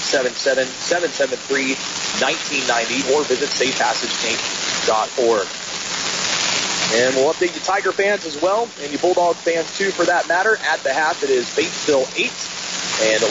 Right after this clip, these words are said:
Lawrenceburg six. That means at the half, we'll continue to update you on that one. And another game worth keeping tabs on is a couple teams from out of the area. That is Edgewood and Silver Creek. The winner of this game between East Central and South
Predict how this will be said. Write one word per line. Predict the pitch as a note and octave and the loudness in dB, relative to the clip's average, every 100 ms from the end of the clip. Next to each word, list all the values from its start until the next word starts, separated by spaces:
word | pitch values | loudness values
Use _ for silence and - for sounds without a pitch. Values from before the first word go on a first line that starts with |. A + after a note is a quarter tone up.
| A#2 | 2
Lawrenceburg | E3 F#3+ F#3+ - E3+ E3+ - | 2 2 0 2 4 4 2
six. | - - - - - - - - | -2 0 2 0 0 -2 -2 -4
That | B2 C3+ | -4 -2
means | B2+ | -2
at | B2+ | 0
the | B2 | 0
half, | C3 D#3 | 0 0
we'll | C#3 | -2
continue | - D3 C3+ B2 | -2 0 2 2
to | A#2+ | 2
update | - C3+ A#2+ | 0 -2 0
you | B2+ | 2
on | A#2+ A2 - | 2 0 0
that | C3 C3+ | 0 2
one. | D#3 F#3+ - - - - - | 2 0 -4 -10 -10 -8 -2
And | A2 A2 A2 | 2 4 4
another | B2 D3 | 2 2
game | D3 D3 | 2 2
worth | C#3+ D3 - | 2 2 -2
keeping | D#3 C#3 | -2 -2
tabs | B2+ D3+ D3+ - | 0 0 0 0
on | D#3 G3 G#3+ - - - - A2+ | 0 0 -4 -14 -12 -10 -4 0
is | A2 | 2
a | A2+ | 4
couple | A2+ D3+ D3 | 2 0 -2
teams | D#3+ D3+ | -6 -4
from | - C3 D#3 | -4 0 0
out | F3 | 0
of | D#3+ | 0
the | D3 | 2
area. | D#3 D#3 F#3 | 4 4 2
That | F3 C#3 | 2 0
is | B2 - | -2 0
Edgewood | D#3 F3+ - D#3 E3+ E3 - - - C3+ | 0 0 0 2 2 0 -6 -16 -8 0
and | D#3+ D#3+ | 2 2
Silver | - - F3+ F#3+ E3 | 0 0 2 2 2
Creek. | - D3+ B2+ - | 0 2 0 0
The | A#2 | 0
winner | C3 D#3 | 2 2
of | D#3 C#3 - | 2 0 0
this | G3 - | 0 2
game | D3 B2+ | 0 0
between | A#2+ C#3 C#3 | -2 -2 -2
East | D3 | 0
Central | D3+ C#3+ D#3 | 0 2 2
and | C#3 | 2
South | - D3+ | 2 2